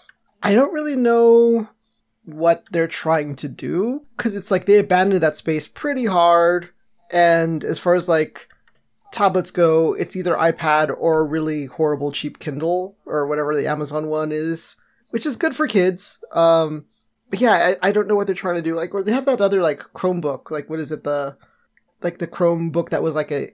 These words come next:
like, a Slate, I think, or I'm probably mixing Microsoft with whatever, but, um, that was, like, a tablet, but it was still, like, a Chromebook.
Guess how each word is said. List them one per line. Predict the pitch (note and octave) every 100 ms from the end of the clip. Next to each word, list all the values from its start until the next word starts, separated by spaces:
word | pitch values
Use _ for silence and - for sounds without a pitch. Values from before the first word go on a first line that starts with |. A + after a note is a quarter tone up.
| -
like, | C#3+
a | C#3
Slate, | C#3 - F3 B3 -
I | A#3
think, | A#3 B3+ B3+
or | G#3 F#3 F3
I'm | C3 D3+
probably | E3+ D3
mixing | C#3+ B2+ - D3+ C#3+
Microsoft | C#3 C#3 - - B2 A#2+
with | C3+ -
whatever, | C3 C3 B2+ B2+
but, | B2+ C3
um, | C3 B2+ - _ _ _ -
that | G#3
was, | F#3+
like, | F3+ E3+
a | F3+
tablet, | B3+ C4 E3+ C#3+
but | F3
it |
was | E3 D#3+
still, | F3
like, | D3+
a | B2
Chromebook. | - D3+ C3+ A#2+ -